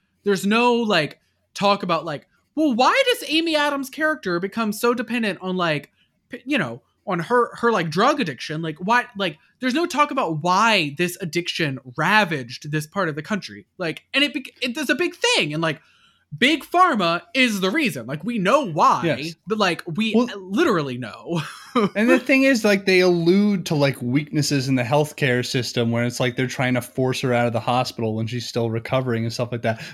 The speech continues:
Speaker 2: But at the same time, like, the movie multiple times reverts to, like, a personal responsibility narrative
Speaker 1: Yes.
Speaker 2: around drug addiction where, like,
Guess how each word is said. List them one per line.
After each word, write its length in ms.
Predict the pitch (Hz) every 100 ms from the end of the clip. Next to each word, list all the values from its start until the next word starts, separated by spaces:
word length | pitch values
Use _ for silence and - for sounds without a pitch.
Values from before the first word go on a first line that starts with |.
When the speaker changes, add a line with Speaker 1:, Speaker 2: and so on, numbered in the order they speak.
| -
Speaker 2:
But 80 |
at 100 | 160
the 120 | 175 202
same 420 | - 202 214 208
time, 500 | 190 180 190 156 135
like, 220 | 135 139
the 80 | 160
movie 340 | 160 175 165 160
multiple 580 | 135 139 170 156 147
times 480 | 143 147 147 147 117
reverts 460 | 135 117 127 147 -
to, 100 | 139
like, 180 | 131 127
a 80 |
personal 560 | 120 - 143 143 143 139
responsibility 920 | 131 - - 139 139 113 135 147 135
narrative 580 | 123 117 113 113 113 110 - -
Speaker 1:
Yes. 140 | 151 117
Speaker 2:
around 280 | 135 127 120
drug 280 | 117 165
addiction 540 | 156 135 120 - 120 120 - -
where, 280 | 139 143 135
like, 280 | 143 139